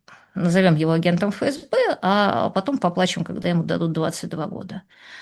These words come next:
А второе, как я уже сказала, я очень надеюсь, что Надин Гайслер и другие такие же, как она, люди будут внесены в списки обмена, и украинская сторона сочтёт возможным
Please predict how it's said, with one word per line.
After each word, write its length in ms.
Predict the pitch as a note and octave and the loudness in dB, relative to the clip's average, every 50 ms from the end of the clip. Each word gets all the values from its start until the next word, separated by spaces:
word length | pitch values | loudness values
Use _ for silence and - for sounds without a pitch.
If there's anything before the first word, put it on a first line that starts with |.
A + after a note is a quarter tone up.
| - - - - - _ - | -20 -20 -20 -20 -20 _ -2
А 180 | - E3 D#3 | 2 2 2
второе, 380 | E3 - - B3 - D4 A4+ G#4+ | 2 2 2 4 4 4 4 4
как 220 | - D#4 D#4 - B3 | 2 0 2 2 2
я 80 | G#3+ | 2
уже 140 | G3+ G3 F#3 | 2 2 0
сказала, 440 | - - - F3 F#3 A3+ B3 C4+ C4 | -2 -2 -2 -2 0 2 2 2 4
я 200 | A#3 G3+ F#3 E3 | 2 2 2 0
очень 240 | E3 - - E3+ E3+ | 0 -2 -4 -4 -2
надеюсь, 420 | F3+ E3 E3+ A3+ B3 C#4 C#4 C4 - | -2 -2 0 0 2 2 2 0 -2
что 380 | - - - - E3 D#3+ D#3+ | -4 -6 -4 -2 -2 0 0
Надин 400 | E3 E3 D#3+ D#3 D#3+ D#3+ E3 E3+ - | 0 0 -2 -2 -2 -4 -4 -4 -2
Гайслер 420 | - G3+ C4+ D#4 - - G3+ G3 G3+ | 0 0 0 0 2 0 0 0 2
и 120 | - F#3 | 0 0
другие 380 | E3 F#3 F#3+ F#3 F3 F3+ D#3+ D#3+ | 2 2 2 4 4 2 2 2
такие 320 | D#3+ D#3+ D#3+ - - B2 | 0 -4 -4 -4 -6 -6
же, 120 | C3+ C#3+ - | -6 -6 -8
как 200 | - D3+ - - | -8 -8 -6 -6
она, 180 | E3+ E3+ D3+ D3+ | -4 -4 -4 -4
люди 280 | G3+ C#4 D4 - C#4+ A#3 | -4 -4 -4 -2 -2 -2
будут 460 | F3 - E3+ D#3 D#3+ D3+ D3+ - - - | -2 -2 -2 -2 -2 -4 -6 -10 -8 -6
внесены 580 | D#3+ D#3 D3+ E3+ E3+ E3 - - E3 D#3+ D3+ | -6 -4 -2 -2 -2 -2 -2 -4 -4 -4 -4
в 60 | - - | -6 -10
списки 420 | - - - F3 - - - - | -10 -10 -8 -8 -8 -8 -6 -6
обмена, 520 | - - F#3+ F#3 - B3 - - G#4+ G#4 - - - - - - - _ | -4 -4 -4 -4 -2 -2 -4 -4 -6 -12 -14 -18 -20 -20 -20 -20 -20 _
и 220 | - - F#3 F#3 - | -4 -2 -2 0 -2
украинская 580 | D#3 E3+ - G3+ E3 E3+ F3 E3 - - D3 | -4 -4 -2 -2 0 0 0 -2 -2 -6 -8
сторона 420 | - - - E3 D#3+ F3+ A#3 D4+ D#4 | -8 -6 -6 -4 0 0 0 0 0
сочтёт 460 | - - F3 - - - E3 E3 - | -2 -4 -4 -4 -4 -6 -6 -6 -4
возможным 680 | - - - - G3+ A#3 C#4 C#4 - D4 C#4+ C#4 C4+ | -6 -4 -2 0 0 0 0 -2 -2 -4 -2 -2 -4